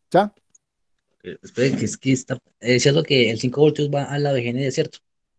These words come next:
Speaker 1: Eh, es que abajo también está G N D y arriba también está G N D. Entonces,
Speaker 2: No, pero
Speaker 1: ¿dónde
Speaker 2: esta
Speaker 1: G N D?
Speaker 2: parte,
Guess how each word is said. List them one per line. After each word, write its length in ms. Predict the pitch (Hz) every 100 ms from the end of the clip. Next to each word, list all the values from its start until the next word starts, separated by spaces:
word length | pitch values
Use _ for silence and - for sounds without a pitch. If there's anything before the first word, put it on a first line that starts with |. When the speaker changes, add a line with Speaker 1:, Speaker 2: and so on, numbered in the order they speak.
| _ _ _ _ _ _ _ _ _ _ _ _ _ _ _ _ _ _ _ _ _ _ _ _ _ _ _ _ _ _ -
Speaker 1:
Eh, 120 | -
es 140 | 175
que 80 | -
abajo 320 | 196 202 185
también 280 | 190 185 160
está 240 | 147 - 165
G 80 | 190
N 140 | 180
D 220 | 208 123
y 60 | 131
arriba 280 | 135 135 151
también 280 | 175 160 127
está 220 | - 139
G 60 | 160
N 100 | 165
D. 120 | 156
Entonces, 360 | 123 131 170
Speaker 2:
No, 80 | 165
pero 120 | 202 -
Speaker 1:
¿dónde 60 |
Speaker 2:
esta 60 | -
Speaker 1:
G 40 |
N 140 | 170 165
D? 120 | -
Speaker 2:
parte, 160 | -